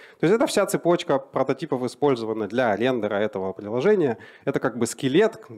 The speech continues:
на который я опираюсь для того, чтобы создавать экземпляры. И, соответственно, скелет, э, классовых конструкторов, функциональных конструкторов создаёт мне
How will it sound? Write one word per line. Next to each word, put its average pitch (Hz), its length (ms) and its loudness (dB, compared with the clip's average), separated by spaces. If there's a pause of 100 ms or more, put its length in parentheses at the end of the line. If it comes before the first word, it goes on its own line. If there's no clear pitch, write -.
(120)
на 123 120 -2
который 120 300 0
я 110 100 2
опираюсь 147 480 0
для 98 140 -14
того, 123 180 0
чтобы - 180 -10
создавать 113 360 0
экземпляры. 107 480 -4
И, 131 180 -2
соответственно, - 440 -6 (420)
скелет, 127 500 0 (440)
э, 110 260 -2
классовых 131 400 2
конструкторов, 117 500 -4
функциональных 110 500 -2
конструкторов 180 440 -2
создаёт 123 420 0
мне 127 300 0